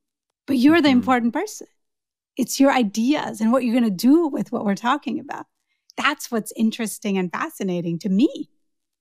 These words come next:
Speaker 1: Technology isn't, Zoom isn't gonna surprise me right now, or Zen Ma-, you know, whatever we're using, the tool. You know, they,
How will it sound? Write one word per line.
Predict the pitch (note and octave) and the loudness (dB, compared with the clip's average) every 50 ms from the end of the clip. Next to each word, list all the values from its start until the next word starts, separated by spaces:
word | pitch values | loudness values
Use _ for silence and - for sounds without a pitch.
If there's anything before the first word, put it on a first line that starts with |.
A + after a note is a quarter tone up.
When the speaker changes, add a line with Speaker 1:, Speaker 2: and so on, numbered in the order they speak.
| _ _ _ _ _ _ - | _ _ _ _ _ _ -4
Speaker 1:
Technology | C4 A3+ B3 D4 E4 F#4 F4+ C#4+ C4 | 0 2 4 4 4 4 4 2 2
isn't, | A#3 A3+ A#3 G#3 | 0 0 -2 0
Zoom | F3+ C#4 E4+ F#4+ F#4+ | 2 4 4 4 4
isn't | D4+ A3+ A#3+ G#3+ | 2 2 2 2
gonna | G#3+ G3+ G3 | 2 2 0
surprise | - - F#3+ - - A3 G#3 G3+ F#3 F#3+ | 0 -2 -4 -2 0 0 2 0 0 2
me | G3 F#3+ G3 | 2 4 6
right | G3 F#3+ G#3 G3 | 6 4 4 4
now, | F#3+ F#3 F#3+ G3+ G3+ | 4 4 4 4 4
or | F#3+ F#3 | 4 4
Zen | E3+ G#3+ G#3+ G#3+ | 2 2 0 0
Ma-, | G#3+ G3+ G3+ - B3 | -2 -4 -4 -2 0
you | B3 B3+ | 2 2
know, | A#3 G3+ | 2 2
whatever | A3 A#3+ B3 A#3+ A3 G#3+ G#3 G3+ G3 F#3 | 2 2 2 2 2 2 0 0 0 -2
we're | F#3+ G3+ | 0 0
using, | G3 G3+ A#3 D#4+ E4 D#4+ - - F#3+ | 0 2 2 2 0 0 -2 -2 -2
the | F#3+ F#3 | -4 -4
tool. | - - A#3 G#3 G3+ - G#3+ - _ _ _ _ _ _ _ _ _ _ | -4 -4 -2 -2 -2 -4 -6 -10 _ _ _ _ _ _ _ _ _ _
You | - C#4 C4+ | 0 2 2
know, | B3 G#3 | 4 4
they, | F#3+ A#3 A3+ G#3 | 2 0 0 -2